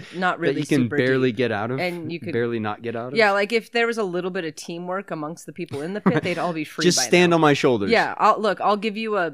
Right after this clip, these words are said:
Speaker 1: a hand, a
Speaker 2: Everybody
Speaker 1: foot
Speaker 2: can
Speaker 1: up,
Speaker 2: get out.
Speaker 1: a
Speaker 2: It's like,
Speaker 1: knee up.
Speaker 2: it
Speaker 1: What is it called when you give a up?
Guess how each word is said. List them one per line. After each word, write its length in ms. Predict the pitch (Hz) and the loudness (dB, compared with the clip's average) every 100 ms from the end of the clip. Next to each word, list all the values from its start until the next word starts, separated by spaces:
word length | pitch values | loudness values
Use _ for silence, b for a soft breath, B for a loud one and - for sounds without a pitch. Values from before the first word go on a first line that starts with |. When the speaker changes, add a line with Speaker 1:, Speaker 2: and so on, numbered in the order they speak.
| - | -4
Speaker 1:
a 120 | 147 | -6
hand, 500 | 147 185 170 165 151 | -6 -10 -8 -8 -2
a 40 | 139 | 2
Speaker 2:
Everybody 480 | 156 160 156 156 143 | 4 6 6 6 6
Speaker 1:
foot 100 | - | 4
Speaker 2:
can 80 | 135 | 4
Speaker 1:
up, 60 | |
Speaker 2:
get 100 | 127 | 4
out. 240 | 127 104 - | 4 2 -2
Speaker 1:
a 20 | |
Speaker 2:
It's 120 | 165 | -4
like, 100 | - | -4
Speaker 1:
knee 60 | 202 | -2
up. 120 | 214 | -4
Speaker 2:
it 40 | - | -6
Speaker 1:
What 100 | 196 | -10
is 80 | 233 | -10
it 80 | |
called 240 | - 226 220 | -14 -14 -14
when 140 | 190 | -14
you 60 | 165 | -14
give 160 | 170 | -14
a 140 | 156 123 _ - | -14 -18 _ -14
up? 220 | 185 | -14